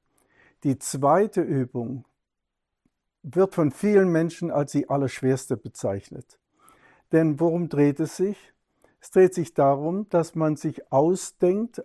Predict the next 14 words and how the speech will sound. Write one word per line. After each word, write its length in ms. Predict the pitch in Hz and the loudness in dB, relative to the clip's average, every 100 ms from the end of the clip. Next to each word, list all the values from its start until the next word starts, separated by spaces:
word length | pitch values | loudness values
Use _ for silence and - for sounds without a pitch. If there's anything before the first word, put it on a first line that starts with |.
| - | -4
eine 440 | 151 147 139 131 | -2 0 -2 -4
Tätigkeit, 600 | 180 175 185 - 160 156 | -2 -2 -2 -8 -4 -4
die 100 | 139 | -6
keinen 360 | - 135 131 127 | -4 -2 0 -2
Sinn 400 | - 170 175 113 | -2 -2 0 -4
macht. 420 | 104 _ _ _ _ _ _ _ _ _ _ _ _ | -8 _ _ _ _ _ _ _ _ _ _ _ _
Also 220 | - 143 | -8 0
eine 220 | 156 156 156 | 2 2 0
sinnfreie 680 | - 220 220 - 160 147 135 | -2 0 0 0 2 2 0
Tätigkeit. 800 | 165 165 139 - 117 120 - _ _ - _ _ - | -4 -4 -8 -6 -4 -4 -10 _ _ -20 _ _ -4
Zum 260 | 165 160 | 0 2
Beispiel, 440 | 147 156 165 170 156 | 4 2 2 -2 0
dass 280 | 147 143 - | 0 -2 -4
ich 480 | 151 139 135 - | 0 0 0 -6